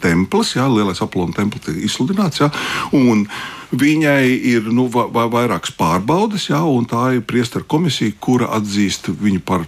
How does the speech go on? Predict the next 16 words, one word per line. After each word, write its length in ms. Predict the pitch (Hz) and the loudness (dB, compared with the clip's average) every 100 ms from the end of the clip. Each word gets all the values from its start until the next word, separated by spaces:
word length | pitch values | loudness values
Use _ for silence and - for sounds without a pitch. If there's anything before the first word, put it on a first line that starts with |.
| - | 0
noderīgu 680 | 110 127 117 104 95 101 95 | 2 4 2 0 0 0 0
vai 200 | 98 98 | 0 0
tomēr 400 | 95 104 98 85 | -2 0 0 2
nenoderīgu, 720 | 92 95 76 73 71 82 - 95 | 4 4 2 -4 -8 -10 -6 -4
ja. 80 | 98 | -2
Viņai 300 | 101 92 87 - | -2 -2 -4 -6
kā, 200 | 87 85 | -4 -4
kā 160 | - 82 | -2 2
nenoderīgu 560 | 120 101 87 82 80 | 2 2 0 -4 -2
viņu 160 | 92 90 | -2 0
var 140 | 80 _ | -2 _
kalpot, 560 | - 104 107 - 78 - | 0 0 0 -2 -4 -6
uh, 340 | - - - - - 131 131 82 - | -16 -16 -16 -18 -10 -6 -2 -2 -2
pašam 340 | 98 92 76 76 | 0 0 0 0
templim, 480 | 220 208 240 220 | 2 2 2 2
ja, 140 | 139 | 2